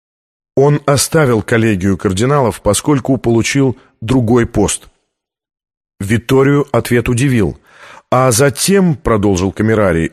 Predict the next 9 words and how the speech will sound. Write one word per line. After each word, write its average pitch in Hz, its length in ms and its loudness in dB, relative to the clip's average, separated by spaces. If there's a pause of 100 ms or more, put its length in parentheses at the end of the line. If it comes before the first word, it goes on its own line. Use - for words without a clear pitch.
он, 160 180 0
к 117 120 -8
несчастью, 110 840 -2
скончался». 87 880 -2 (1120)
«Примите 139 420 0
мои 117 180 2
соболезнования», — 98 840 0
сказала 90 380 0
Витория. 92 580 -2